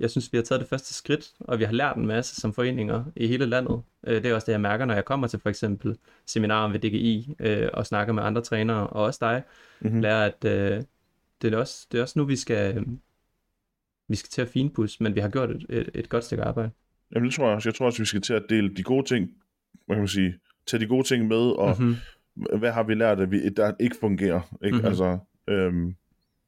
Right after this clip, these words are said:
Speaker 2: nu, nu snakkede de jo meget om det her social gaming
Speaker 1: Mhm.
Speaker 2: på, på seminaret, og, og det synes jeg jo er noget, altså, det er jo noget, jeg har været fortaler for i et par år efterhånden,
Speaker 1: Mhm.
Speaker 2: ikke? Altså,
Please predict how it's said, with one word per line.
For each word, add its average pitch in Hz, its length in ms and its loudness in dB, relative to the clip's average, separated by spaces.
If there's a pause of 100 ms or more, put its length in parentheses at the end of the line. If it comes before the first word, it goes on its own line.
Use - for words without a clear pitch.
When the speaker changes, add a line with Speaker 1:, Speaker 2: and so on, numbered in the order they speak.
(840)
Speaker 2:
nu, 117 140 2
nu 120 140 4
snakkede 107 360 2
de 101 60 0
jo 101 100 4
meget 101 400 2
om 95 120 0
det 101 100 0
her 101 180 4
social 104 520 0
gaming 104 480 2 (280)
Speaker 1:
Mhm. 131 280 0 (500)
Speaker 2:
på, 95 440 2 (100)
på 101 120 -2
seminaret, 101 640 2
og, 92 320 2 (260)
og 92 140 -4 (180)
det 110 180 2
synes 104 260 -2
jeg 104 80 2
jo 95 120 4
er 92 60 2
noget, 98 420 4
altså, 95 160 -2 (340)
det - 140 -18
er 107 60 0
jo 104 40 2
noget, 104 200 4
jeg 98 100 4
har 98 80 -2
været 92 180 4
fortaler 101 480 0
for 92 320 0
i 85 280 0 (580)
et 92 180 -2
par 117 180 0
år 95 240 4
efterhånden, 92 520 0
Speaker 1:
Mhm. 107 80 2
Speaker 2:
ikke? 107 240 -2
Altså, 90 280 0